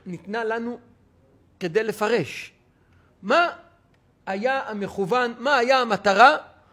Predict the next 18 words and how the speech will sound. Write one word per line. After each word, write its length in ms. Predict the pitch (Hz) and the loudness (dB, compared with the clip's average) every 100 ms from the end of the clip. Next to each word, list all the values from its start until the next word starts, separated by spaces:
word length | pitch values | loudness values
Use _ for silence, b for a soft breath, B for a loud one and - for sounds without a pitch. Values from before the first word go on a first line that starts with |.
| b - | b -10
בשליחות 600 | 180 - 196 190 294 - - | -10 -6 -8 -6 -8 -8 -10
הראשונה 480 | 175 165 180 196 214 - | -6 -6 -6 -6 -6 -8
שמשה 380 | 175 160 180 208 | -14 -12 -4 -2
רבנו 380 | 175 208 208 | 0 -2 -2
נשתלח 540 | 190 147 - 175 190 - | -8 -10 -6 -2 -2 -2
לעם 240 | 151 160 | -4 -4
ישראל? 380 | 151 156 143 131 - b b b b b | -6 -8 -10 -10 -16 b b b b b
אם 240 | 269 339 330 - - _ _ - | -4 -4 -6 -16 -20 _ _ -6
רצה 300 | 185 190 285 | -6 -2 -4
הקדוש 420 | 277 214 247 208 | -4 -2 -2 -2
ברוך 240 | 202 220 233 | -4 -8 -8
הוא 120 | 240 | -6
להכביד 580 | 190 156 151 147 285 233 | -6 -6 -12 -10 -2 0
עליהם 420 | 202 220 190 175 - 180 | 0 0 -2 -6 -8 -8
את 140 | 175 180 | 0 0
העול 500 | 156 - - 254 233 | 0 -4 4 4 6
הגלות 580 | 185 202 220 160 - - _ _ - | 4 4 2 0 -8 -20 _ _ -6
כדי 500 | 185 233 240 185 | 6 8 8 6